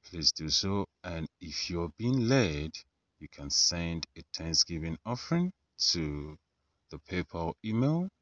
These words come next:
dovelites at yahoo dot com, D O V E L I T E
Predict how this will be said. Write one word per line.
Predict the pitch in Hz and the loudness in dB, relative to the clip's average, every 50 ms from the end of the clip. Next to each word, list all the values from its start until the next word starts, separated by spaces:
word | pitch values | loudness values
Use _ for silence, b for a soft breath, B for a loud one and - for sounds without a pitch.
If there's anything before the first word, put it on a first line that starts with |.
| _ _ _ _ _ _ _ _ _ _ _ _ _ - | _ _ _ _ _ _ _ _ _ _ _ _ _ -8
dovelites | 90 82 80 95 90 90 87 87 87 87 - - - - - - | -8 -6 -4 -2 0 0 0 0 -2 -2 -2 0 0 0 0 -2
at | 92 82 - - - | -8 -8 -6 -6 -4
yahoo | 85 80 76 76 82 85 82 80 78 80 | -4 -4 -4 -4 -4 -2 -2 -2 -4 -4
dot | 73 82 80 76 - - _ | -4 -4 -4 -4 -6 -8 _
com, | - 82 78 71 64 60 60 - _ - | -10 -8 -8 -8 -8 -10 -12 -14 _ -8
D | 90 92 92 90 87 - _ - | -4 -2 -2 -4 -4 -6 _ -8
O | 90 87 85 85 82 | -6 -4 -4 -4 -6
V | - - 87 87 87 82 - _ - | -6 -4 -2 -2 -2 -2 -4 _ -10
E | 85 82 80 - - - | -8 -8 -8 -8 -8 -6
L | 90 87 87 85 - - | -6 -4 -4 -4 -6 -8
I | 87 82 82 82 85 - | -6 -6 -6 -6 -6 -2
T | - - - 85 - - | 0 0 0 0 -2 -6
E | 92 82 | -10 -12